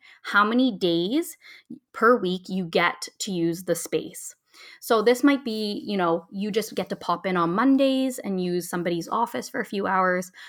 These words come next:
or does this look like a Monday to Friday, nine-to-five position where you have full reign of the space? Be really clear with the people in the clinic to see how much you can utilize it, because again, if you're working in a clinical setting one day a week,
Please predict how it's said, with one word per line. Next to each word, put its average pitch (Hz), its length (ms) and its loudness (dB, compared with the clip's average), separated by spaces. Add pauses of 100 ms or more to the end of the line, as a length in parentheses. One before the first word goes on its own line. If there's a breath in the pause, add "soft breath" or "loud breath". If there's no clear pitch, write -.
(120 loud breath)
or 233 180 4
does 240 140 0
this 285 180 2
look 254 200 -4
like 190 200 0
a 180 60 0
Monday 180 360 2
to 185 80 0
Friday, 170 480 2
nine-to-five 170 760 -2
position 208 680 -4
where 170 360 0
you 175 220 -6
have 165 220 2
full 170 340 0
reign 160 260 0
of 160 140 -4
the 160 80 -6
space? - 480 -10 (440 loud breath)
Be 233 120 -2
really 226 300 2
clear 196 560 0
with 180 240 -2
the 190 60 -8
people 175 580 -2
in 175 380 -2 (320 soft breath)
the 190 60 -2
clinic 196 560 -4
to - 120 -10
see 185 340 -6
how 202 280 -2
much 208 200 -4
you 208 100 -4
can 196 180 -6
utilize 202 480 0
it, 302 260 -4 (300 loud breath)
because 208 260 -8
again, 208 640 0
if - 400 -4 (280)
you're 190 360 -4
working 202 260 -4
in 196 60 -2
a 190 60 -4
clinical 185 340 -6
setting 175 380 -2
one 185 200 0
day 175 140 0
a 165 80 2
week, 185 400 -4